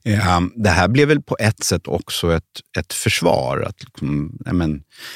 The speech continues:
jag sköter ju familjen och jag är ju en bra pappa. Och jag menar, herregud, ett, ett par bärs kan man väl få hälla i sig, liksom, och, och, mm, få ta det lite lugnt. Och att, jag menar,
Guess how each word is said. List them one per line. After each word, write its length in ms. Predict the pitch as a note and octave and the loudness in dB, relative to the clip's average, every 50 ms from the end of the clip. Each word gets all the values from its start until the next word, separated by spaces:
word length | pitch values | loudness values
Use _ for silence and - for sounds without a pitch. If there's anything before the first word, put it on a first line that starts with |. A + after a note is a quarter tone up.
| - - - - - - - _ _ | -16 -16 -16 -18 -20 -20 -20 _ _
jag 140 | - D#2+ - | -8 -4 0
sköter 360 | - F2+ D#2+ D#2 - - E2 | 2 2 2 2 0 -2 -4
ju 60 | D#2 | -2
familjen 680 | - - D#2 E2 G2 G#2+ A2 G#2+ G2 F2+ E2 D2+ D2+ D#2 | -2 0 2 4 4 6 6 6 4 4 2 0 0 0
och 80 | D2+ | -2
jag 120 | D2 D2 D#2+ | -2 -2 0
är 160 | E2+ F2 F2 | 0 2 2
ju 120 | E2 D#2+ | 2 2
en 140 | D#2 D#2 C#2+ | 0 0 0
bra 280 | C2 E2 E2 D#2+ D2+ D2+ | 0 0 0 0 0 -2
pappa. 640 | - - E2+ - - _ _ _ _ - F2+ D2 D2 | -2 -4 -4 -4 -6 _ _ _ _ -2 0 0 -2
Och 160 | D2 D2 D2+ | -4 -6 -6
jag 80 | D2 D2 | -6 -4
menar, 180 | D2+ D2+ D2+ | -4 -4 -4
herregud, 680 | D2+ D#2+ D2+ C#2+ D2+ C#2 C#2+ G#2 G#2+ G2+ E2 D2+ D2 C#2+ | -4 -4 -4 -4 -4 -2 0 2 2 2 2 0 -2 -4
ett, 220 | D2 D2 - - - | -4 -6 -6 -8 -10
ett 180 | D#2 - _ | -12 -12 _
par 120 | - - C#2+ | -10 -8 -4
bärs 340 | C#2 F#2 G#2 G2+ - - - | -2 -2 0 -2 -4 -6 -6
kan 120 | - F2 F#2+ | -4 -2 0
man 160 | F#2 E2+ F2 | 0 0 0
väl 100 | E2+ E2 | -2 -4
få 140 | - - D#2+ | -4 -4 -2
hälla 280 | D#2 D#2+ D#2 D#2 D2+ | -2 0 0 0 -2
i 100 | C#2 - C2+ | -2 -4 -6
sig, 340 | - - - - - C2 B1+ - | -8 -6 -6 -6 -8 -10 -12 -14
liksom, 580 | - - - - - - D#2+ D#2+ D#2 D#2+ D#2+ | -16 -18 -18 -18 -14 -10 -10 -8 -8 -8 -8
och, 840 | D#2 D#2 D#2+ D2+ D2+ - - - - - - - - D#2 - - - | -10 -10 -10 -10 -10 -10 -10 -12 -12 -12 -12 -10 -10 -10 -10 -10 -10
och, 140 | D#2+ D#2 D#2 - | -10 -10 -10 -10
mm, 400 | - - - - - - - - - _ C#3+ C3+ B2+ A2+ - _ - | -10 -10 -8 -10 -10 -10 -10 -12 -14 _ -18 -18 -18 -18 -20 _ -12
få 100 | - - - | -10 -8 -4
ta 220 | - D#2 D2+ D2+ | -2 -2 0 0
det 60 | D2 | -2
lite 200 | D2+ D2 C#2 - | -2 -4 -4 -2
lugnt. 580 | D#2+ E2+ G#2 B2 B2 G#2+ F2 D2+ C#2+ - _ - | 2 4 6 6 6 4 4 0 -2 -6 _ -8
Och 280 | E2 D#2+ D#2+ D#2+ D#2 | -8 -6 -6 -8 -8
att, 180 | D2 - - - | -10 -12 -10 -8
jag 100 | D2 D2 | -8 -6
menar, 320 | D2 C#2+ D2 D2 C#2+ C2+ | -6 -6 -6 -6 -8 -10